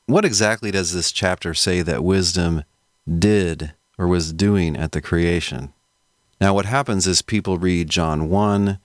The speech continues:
people read Paul, and honestly, people read Platonic philosophy, and they say, "Well, wisdom is the means by which God creates." In other words, she's like an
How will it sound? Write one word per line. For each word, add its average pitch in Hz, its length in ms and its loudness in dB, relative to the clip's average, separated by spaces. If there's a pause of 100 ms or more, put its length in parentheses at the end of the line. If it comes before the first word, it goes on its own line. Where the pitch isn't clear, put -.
(500)
people 90 320 0
read 76 380 -2
Paul, 98 680 0 (460)
and 90 340 0
honestly, 101 560 0
people 95 320 -2
read 90 340 2
Platonic 87 500 -2
philosophy, 95 880 -2 (400)
and 78 380 0
they 80 160 2
say, 78 680 -2 (640)
"Well, 78 220 2
wisdom 82 580 -2
is 76 300 -2
the 80 100 0
means 85 400 2
by 82 240 0
which 98 320 -2
God 76 300 -4
creates." 87 720 -2
In 80 60 -4
other 85 200 0
words, 80 560 -2 (400)
she's 85 440 -2
like 85 240 0
an 80 100 -4